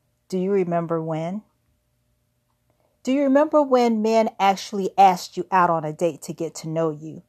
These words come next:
and didn't ask you to pay half? Do you remember when? Remember when you could turn down a man's advances, say no, and he respected that?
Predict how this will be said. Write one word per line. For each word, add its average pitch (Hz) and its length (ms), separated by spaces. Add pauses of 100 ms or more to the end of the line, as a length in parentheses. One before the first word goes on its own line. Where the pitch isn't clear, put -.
(320)
and 175 160
didn't 190 300
ask 175 400
you 165 80
to 160 160
pay 165 220
half? 156 560 (600)
Do 202 120
you 185 180
remember 170 400
when? 165 380 (1300)
Remember 339 440
when 277 400
you 247 100
could 214 180
turn 220 360
down 196 240
a 180 80
man's 175 380
advances, 165 880
say 226 420
no, 175 480
and 190 140
he 226 160
respected 226 680
that? - 240